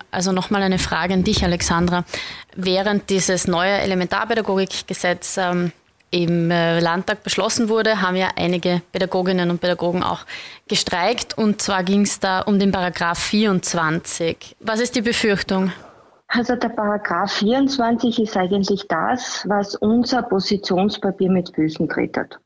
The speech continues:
Speaker 2: Also ich muss ganz ehrlich sagen, bis jetzt hat's die Vertretungsregelung gegeben, dass bis zu drei Wochen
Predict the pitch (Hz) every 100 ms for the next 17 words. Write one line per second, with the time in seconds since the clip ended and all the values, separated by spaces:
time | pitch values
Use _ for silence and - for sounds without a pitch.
0 | - 196 220 214 202 196 196 202 220 233
1 | 233 233 240 240 220 208 202 202 247 233
2 | - 233 247 208 180 180 254 269 269 220
3 | 220 233 240 233 233 - - 220 - 170
4 | 196 277 262 220 - - 247 - - 302
5 | - 180 185 196 190 175 - 302